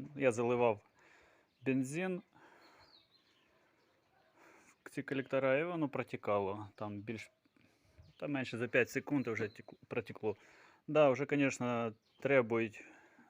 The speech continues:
більш ретельного ремонту клапана. Тобто сідла вже повипускалися, клап-, самі клапана ще в гарному стані. Може, вони були нові, не, не пам'ятаю,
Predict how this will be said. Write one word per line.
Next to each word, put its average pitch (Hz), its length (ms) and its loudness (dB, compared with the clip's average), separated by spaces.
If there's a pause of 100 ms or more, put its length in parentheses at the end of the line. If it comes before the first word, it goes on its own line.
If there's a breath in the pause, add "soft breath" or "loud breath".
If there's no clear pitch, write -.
(760 loud breath)
більш 117 440 -6
ретельного 113 840 2 (220)
ремонту 139 600 -2 (1080 loud breath)
клапана. 120 600 -2 (720 loud breath)
Тобто 127 340 6
сідла 165 460 4
вже 139 240 4
повипускалися, 123 1300 4
клап-, 120 240 -4 (440)
самі 139 400 2
клапана 127 580 2
ще - 220 2
в 120 60 2
гарному 123 420 8
стані. 175 500 4 (720 soft breath)
Може, 113 260 0
вони 107 280 -4 (120)
були 107 220 -4
нові, 120 340 -6
не, 107 140 -8 (100)
не 123 200 -8
пам'ятаю, 110 640 -2